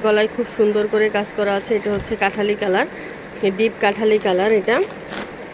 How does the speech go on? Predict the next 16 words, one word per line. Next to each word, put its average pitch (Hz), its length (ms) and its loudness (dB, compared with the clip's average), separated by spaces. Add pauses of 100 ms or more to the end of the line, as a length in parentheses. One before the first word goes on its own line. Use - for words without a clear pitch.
(460)
এই - 120 -2
যে 202 60 0 (120)
প্রচুর 226 340 4 (140)
গর্জিয়াস 214 400 6 (100)
করে 208 140 2 (100)
কাজ 190 120 0 (120)
করা 196 240 2
আছে, 226 180 0 (680)
এরকম 208 240 2 (100)
করে 208 140 4 (100)
কাজ 196 120 2 (120)
করা। 214 180 2 (120)
এটা 196 220 0
হচ্ছে 208 200 -2 (120)
সামনের 196 380 2
পার্টটা, - 320 -6